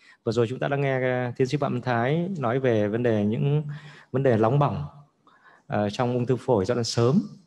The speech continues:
Vậy thì đã có giai đoạn sớm thì thế nào cũng có giai đoạn muộn. Vậy thì đây là một trong những cái vấn đề mà, à, đa số chúng ta đều băn khoăn, đều khó khăn khi mà gặp phải. Bởi vì cái tỷ lệ bệnh nhân ung thư của chúng ta đến viện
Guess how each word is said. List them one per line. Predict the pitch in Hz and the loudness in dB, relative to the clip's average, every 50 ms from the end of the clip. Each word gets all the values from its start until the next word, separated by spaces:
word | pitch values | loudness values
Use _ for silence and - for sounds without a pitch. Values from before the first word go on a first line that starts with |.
| _ _ _ _ _ - _ _ _ - | _ _ _ _ _ -20 _ _ _ 0
Vậy | 123 120 | 0 2
thì | 117 120 117 113 110 107 110 104 | 4 4 6 6 6 4 4 2
đã | - - - | 0 -2 0
có | 143 151 143 | 0 2 2
giai | 135 - | 2 2
đoạn | 127 - | 2 0
sớm | - - 120 123 147 160 | 0 2 2 2 2 0
thì | - 131 120 | 0 0 -2
thế | - - 131 | 0 0 0
nào | 127 117 104 | 0 -2 -2
cũng | - - - | -4 -4 -4
có | 113 117 123 | -2 -2 0
giai | 139 127 | 0 0
đoạn | 123 120 117 | 0 0 2
muộn. | 113 123 - - - - - - - _ _ _ _ _ _ _ _ _ _ _ - | 2 2 2 0 -2 -10 -14 -18 -20 _ _ _ _ _ _ _ _ _ _ _ -4
Vậy | 127 123 110 | -4 -2 0
thì | 127 120 120 113 107 - - - - | 2 2 2 2 2 -2 -6 -4 2
đây | 160 139 139 | 4 4 4
là | 127 120 | 4 4
một | 117 113 110 | 2 2 0
trong | - 127 123 127 | 0 -2 -4 -2
những | 131 | -2
cái | 127 135 135 | 0 0 2
vấn | 135 143 139 | 2 2 2
đề | 139 123 113 107 | 2 2 4 2
mà, | 110 110 107 104 104 98 - _ _ _ _ - | 2 2 0 -2 -4 -6 -12 _ _ _ _ -10
à, | - 117 | -6 -4
đa | 120 131 127 120 | -2 -2 -2 -2
số | - - 123 127 135 | 0 0 0 0 0
chúng | 143 143 143 | 0 0 0
ta | 143 135 127 127 123 120 117 113 - _ _ - - - - _ | 0 0 0 0 -2 -2 -4 -8 -12 _ _ -20 -20 -20 -8 _
đều | - 117 104 | 0 2 2
băn | 107 127 127 123 - | 2 2 0 -2 -2
khoăn, | - 135 127 123 123 | -2 -2 -2 0 0
đều | 120 113 101 | 0 0 2
khó | - 123 | 2 0
khăn | 123 - - 143 135 127 120 143 - - _ _ _ _ _ _ _ | -2 0 -2 -2 -2 -2 -4 -8 -12 -16 _ _ _ _ _ _ _
khi | - - 143 123 | -2 2 2 2
mà | 120 113 | 4 2
gặp | 101 104 104 - - | 0 0 -2 -2 -2
phải. | 123 110 98 90 - - _ _ - - - - _ | -2 -2 -2 -2 -6 -14 _ _ -20 -20 -20 -8 _
Bởi | - 123 117 | 2 2 4
vì | 113 123 | 4 4
cái | 110 143 147 151 | 4 4 4 4
tỷ | 151 | 4
lệ | 117 117 117 127 | 4 4 4 2
bệnh | - 127 123 | 2 0 0
nhân | 135 135 | 0 0
ung | 139 139 135 143 | 2 0 0 0
thư | - 143 147 139 131 | 2 2 2 4 4
của | 120 98 | 2 0
chúng | - 127 131 | 0 -2 0
ta | 135 131 127 123 123 | 0 0 0 0 0
đến | 120 120 120 135 147 147 | 0 0 0 0 2 2
viện | 143 143 143 143 143 | 2 2 2 0 -4